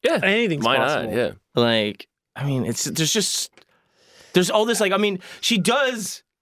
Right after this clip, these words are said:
Speaker 3: she covers the Sting song Russians is one of her singles, Cicciolina. And it's like, I'm like, okay,
Speaker 2: Or, or
Speaker 3: Hungary.
Speaker 2: may-, maybe she, maybe, you know, i-, th-, it's also just her escape. I-, as oppo-, I mean, n-,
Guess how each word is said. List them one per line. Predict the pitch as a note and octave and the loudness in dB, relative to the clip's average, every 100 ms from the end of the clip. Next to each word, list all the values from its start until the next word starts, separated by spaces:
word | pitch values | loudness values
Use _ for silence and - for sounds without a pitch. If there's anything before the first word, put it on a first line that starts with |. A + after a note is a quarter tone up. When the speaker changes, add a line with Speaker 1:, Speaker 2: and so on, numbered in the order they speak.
| _ _ | _ _
Speaker 3:
she | - G3 | -4 0
covers | F3+ C4 D#4+ F#3+ | 2 2 0 0
the | G#3+ | -2
Sting | - A3+ A3 | 0 0 0
song | G#3 F#3 D#3 | 2 2 2
Russians | D3 G#3+ C4+ D#3+ F#2+ A2+ | 0 0 0 -4 -6 -6
is | E3+ D#3+ | -2 2
one | F3+ | 2
of | D#3+ | 0
her | D3+ | -2
singles, | - A3 G3 G2+ - | 0 0 0 -2 -4
Cicciolina. | - D3+ D#3 D3 D#3 C3+ G#2 G2+ - - - | -4 -2 0 2 2 0 -2 -8 -16 -18 0
And | - F#3+ | 2 2
it's | F#3 | 2
like, | G3 F#3 E3 - | 2 2 0 -6
I'm | F3 E3+ | -6 0
like, | D#3+ D3 | 0 0
okay, | D3 G#3+ | -2 0
Speaker 2:
Or, | C4 | 2
or | D4 | 2
Speaker 3:
Hungary. | C#4 C4+ A#3 A#3 A#3 | 2 2 0 0 0
Speaker 2:
may-, | |
maybe | B3 C4+ C#4 | 0 0 0
she, | - C4 A3+ A3 | 0 -2 -2 -2
maybe, | A3 A#3 | 0 2
you | A3+ G#3+ A3 | 0 0 0
know, | C#3 C3+ D#3 - | 0 -4 -8 -10
i-, | C#4+ D#3 D3+ D3 | -4 -2 -2 -2
th-, | C#3 D3+ E3+ | 0 -2 -2
it's | - D3+ E3 | -2 0 2
also | C#3+ D#3 | 2 0
just | C3+ C3 - | -2 -4 -4
her | C#3 A#2 A#2+ | -2 -2 -4
escape. | - - F#3+ - - _ - | -6 -2 -2 -2 -8 _ -18
I-, | - - D#3 C#3 | -16 -4 -4 -2
as | A2 B2+ D3+ | -4 -2 -2
oppo-, | D3+ D#3 | 0 0
I | D#3+ | 2
mean, | D#3+ C#3+ - _ _ _ - _ _ _ _ _ _ _ - _ _ | 0 -2 -6 _ _ _ -20 _ _ _ _ _ _ _ -20 _ _
n-, | D#4+ F3+ G3 | -2 0 0